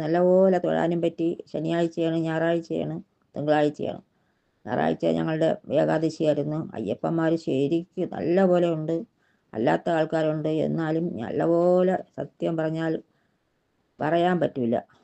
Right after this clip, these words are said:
അങ്ങനെ തൊഴുതു. മൂന്ന് ദിവസവും തൊഴുതു. ഈവനിങ്, ആ, പ-, പിന്നെ ശ-, സാറ്റർഡേ ഈവനിങ് രണ്ട് പ്രാവശ്യം തൊഴുതു സീനിയർ സിറ്റിസണിൽ. പിന്നെ, പിന്നെ ഞായറാഴ്ചയും രാവിലെ രണ്ട് പ്രാവശ്യം തൊഴുതു.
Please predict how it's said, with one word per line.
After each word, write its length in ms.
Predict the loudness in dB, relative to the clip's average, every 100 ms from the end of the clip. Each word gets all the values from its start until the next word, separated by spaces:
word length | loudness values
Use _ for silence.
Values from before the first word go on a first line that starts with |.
| _ _
അങ്ങനെ 300 | -10 -6 -4
തൊഴുതു. 320 | -2 -4 -4 -8 _ _ _ _ _ _ _ -8
മൂന്ന് 280 | 0 4 4
ദിവസവും 300 | 4 2 0
തൊഴുതു. 280 | 0 -4 -8 _ _ -20 -14 -10 -2
ഈവനിങ്, 520 | 2 2 2 0 -2 -6
ആ, 100 | -10 -6
പ-, 280 | -4 -2 -2
പിന്നെ 180 | -4 -4
ശ-, 220 | -6 -4
സാറ്റർഡേ 340 | -4 -2 0
ഈവനിങ് 360 | 0 0 -2 -4
രണ്ട് 160 | -6 -4
പ്രാവശ്യം 300 | -4 -2 -2
തൊഴുതു 260 | 0 0
സീനിയർ 300 | -2 -2 -4
സിറ്റിസണിൽ. 460 | -4 -6 -6 -6 -4 -4 _ _ _ _ _ _ _ _ _ _ _
പിന്നെ, 240 | -8 -6 -6 -6
പിന്നെ 260 | -4 -4 -6 -6
ഞായറാഴ്ചയും 720 | -6 -2 0 0 0 -2 -2 -4 _ _ _ _ -10
രാവിലെ 500 | -4 0 0 2 0 -4
രണ്ട് 180 | -8 -4
പ്രാവശ്യം 340 | -2 -2 -4 -6
തൊഴുതു. 260 | -4 -2